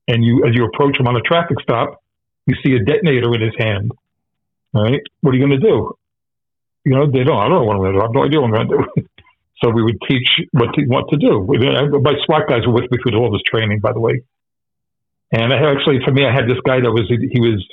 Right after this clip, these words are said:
an Egypt background. He spoke Arabic, and he was my, my terrorist. <laughs> Actually, he looked like one. <laughs> Um, so I had him made up a fake bomb, and with a cord and a little plunger.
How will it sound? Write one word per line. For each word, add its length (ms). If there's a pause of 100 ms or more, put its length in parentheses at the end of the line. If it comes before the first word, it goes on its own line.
(140)
an 180 (100)
Egypt 460 (100)
background. 640 (120)
He 180
spoke 300
Arabic, 420 (840)
and 120
he 80
was 200
my, 400 (320)
my 100 (100)
terrorist. 380 (260)
<laughs> 280
Actually, 340
he 20
looked 160
like 140
one. 200 (520)
<laughs> 100 (840)
Um, 420 (240)
so 100
I 80
had 120
him 80
made 160
up 120
a 60 (100)
fake 220
bomb, 460 (1080)
and 220
with 120
a 100
cord 520
and 120
a 40
little 320
plunger. 520